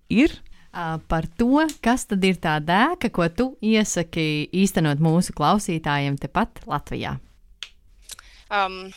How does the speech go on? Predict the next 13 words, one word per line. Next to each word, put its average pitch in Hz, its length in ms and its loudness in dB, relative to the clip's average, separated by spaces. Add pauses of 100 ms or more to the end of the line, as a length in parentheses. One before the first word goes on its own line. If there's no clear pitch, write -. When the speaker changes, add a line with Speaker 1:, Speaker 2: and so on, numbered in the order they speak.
Speaker 3:
vienu 220 360 0
mēs, 180 320 -6
ā, 170 400 -6
it - 100 -10
īpaši 214 340 -4
tad, 208 120 -2
ja 175 180 -2 (220)
ir 190 240 -4 (420)
Speaker 2:
Tā 165 160 4
mums 185 300 4
kaut 170 180 0
kāda 156 240 -2
neliela 156 540 4